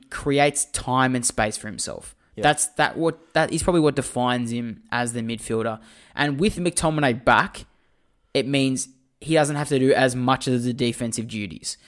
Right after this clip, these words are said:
Speaker 1: which I think hindered his game in the past few weeks because Pereira doesn't necessarily complement him in the midfield.
Speaker 2: Mm-hmm.
Speaker 1: And Pereira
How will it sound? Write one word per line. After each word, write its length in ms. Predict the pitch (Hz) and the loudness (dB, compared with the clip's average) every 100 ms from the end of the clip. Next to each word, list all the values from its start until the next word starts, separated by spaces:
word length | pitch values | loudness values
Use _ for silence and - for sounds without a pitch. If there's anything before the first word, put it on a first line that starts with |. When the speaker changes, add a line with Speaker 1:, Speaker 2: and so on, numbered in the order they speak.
| - - | -20 -4
Speaker 1:
which 140 | 135 | 2
I 80 | 160 | 4
think 220 | 226 208 | 4 0
hindered 340 | - 160 156 151 | -2 -2 0 2
his 180 | 143 120 | 2 2
game 260 | 131 131 | 2 2
in 60 | 127 | 0
the 60 | 123 | -2
past 320 | - 123 - | 0 0 0
few 160 | 123 | -4
weeks 340 | 120 120 - - - - - | -2 -2 -2 -4 -6 -20 -8
because 220 | 123 139 | -4 -2
Pereira 640 | - - 135 156 151 131 - | -2 2 6 8 8 4 2
doesn't 280 | 139 135 117 | 0 0 -4
necessarily 520 | 123 135 131 127 131 | -2 -2 2 4 2
complement 520 | - 139 131 123 - | 0 -2 0 -2 -2
him 120 | 135 | -2
in 100 | 120 | -2
the 60 | 113 | -2
midfield. 420 | 110 - - - - - | -6 -8 -12 -14 -20 -18
Speaker 2:
Mm-hmm. 160 | 92 90 - _ _ - | -16 -16 -20 _ _ -4
Speaker 1:
And 300 | 127 131 - | -2 -2 -2
Pereira 500 | 135 143 151 139 | 6 8 8 8